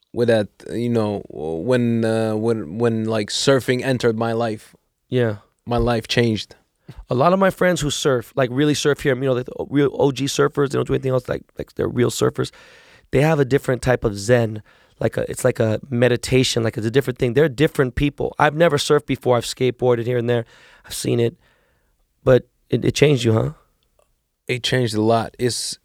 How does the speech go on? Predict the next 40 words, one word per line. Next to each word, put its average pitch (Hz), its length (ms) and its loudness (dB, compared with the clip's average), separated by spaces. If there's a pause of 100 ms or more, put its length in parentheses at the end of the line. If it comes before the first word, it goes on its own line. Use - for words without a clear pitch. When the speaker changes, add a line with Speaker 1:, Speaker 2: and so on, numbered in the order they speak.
Speaker 1:
meditation 110 760 -2
is 110 460 -2
a 101 60 -4
state 123 420 -2
of 117 100 -6
mind 120 380 4
and 107 140 -2
it's - 280 -6 (280)
a 120 100 -4
completely 117 500 -2
different 95 340 -4
sport. - 360 -4
I 110 160 -2
tried, 113 500 2
you 107 160 -4
know, 110 220 -2
jumping 104 420 0
from 98 200 -6
parachutes, 104 840 -2 (140)
cross 104 300 2
bikes. - 720 -4 (120)
Speaker 2:
<laughs> - 100 -20
Speaker 1:
I 104 120 0
grew 120 220 4
up 107 100 4
skateboarding. 113 880 2
I 107 160 -2 (120)
tried 117 320 4
it 101 160 -4 (120)
every, 127 600 2
everything. 113 640 -2 (260)
But - 160 -10
this 135 160 0
sport 135 400 2
is 113 120 0
so 123 220 2
much 120 220 -2
different. - 540 -6
And, 110 600 -8
Speaker 2:
Yeah. - 80 -8